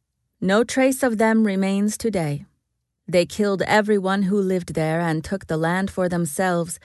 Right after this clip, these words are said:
because they wanted its good pasture land for their flocks. Five hundred of these invaders from the tribe of Simeon went to Mount Seir,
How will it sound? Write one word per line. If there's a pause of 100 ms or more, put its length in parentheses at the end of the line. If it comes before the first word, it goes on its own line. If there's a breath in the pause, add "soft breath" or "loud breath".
(300 soft breath)
because
they
wanted
its
good
pasture
land
for
their
flocks. (580)
Five
hundred
of
these
invaders
from
the
tribe
of
Simeon
went
to
Mount
Seir,